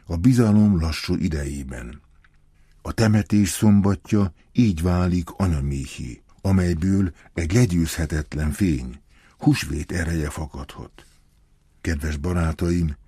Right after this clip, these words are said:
folytatta a pápa, a keresztény remény nem zajban születik,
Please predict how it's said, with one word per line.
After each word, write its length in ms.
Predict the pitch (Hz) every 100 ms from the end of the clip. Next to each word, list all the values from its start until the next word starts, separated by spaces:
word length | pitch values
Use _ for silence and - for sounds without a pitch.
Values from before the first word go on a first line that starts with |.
| _
folytatta 520 | - 80 - 78 -
a 60 | 80
pápa, 520 | 80 80 76 80 76 - _ - -
a 140 | 82
keresztény 640 | - 113 95 80 - 87
remény 520 | 87 87 82 76 71 -
nem 360 | 92 87 76 -
zajban 640 | 80 87 87 92 95 101
születik, 680 | 101 123 117 110 - 123